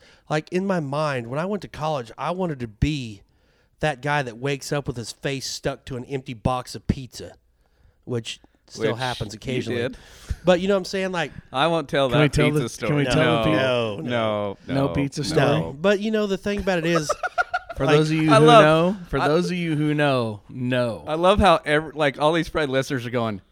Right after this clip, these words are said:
Speaker 2: "Well, what the
Speaker 3: Oh, it's
Speaker 2: hell
Speaker 3: such a
Speaker 2: is the
Speaker 3: tease.
Speaker 1: I worked
Speaker 2: pizza
Speaker 1: at Pizza
Speaker 2: story?"
Speaker 1: Hut.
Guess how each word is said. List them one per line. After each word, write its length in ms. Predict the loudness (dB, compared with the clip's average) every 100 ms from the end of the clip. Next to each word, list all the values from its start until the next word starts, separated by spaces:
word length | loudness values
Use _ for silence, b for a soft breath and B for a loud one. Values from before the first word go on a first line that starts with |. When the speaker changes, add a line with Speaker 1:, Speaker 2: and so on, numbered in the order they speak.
| _ _ _ _ -20
Speaker 2:
"Well, 260 | -10 -10 -6
what 280 | -6 -6 -6
the 220 | -8 -8 -10
Speaker 3:
Oh, 200 | -6 -2
it's 80 | 2
Speaker 2:
hell 140 | 6
Speaker 3:
such 160 | 6 6
a 40 |
Speaker 2:
is 80 | 4
the 120 | 4
Speaker 3:
tease. 40 | 8
Speaker 1:
I 120 | 10
worked 280 | 10 8 6
Speaker 2:
pizza 60 | 2
Speaker 1:
at 100 | 4
Pizza 300 | 4 4 2
Speaker 2:
story?" 140 | 0
Speaker 1:
Hut. 320 | 2 0 -2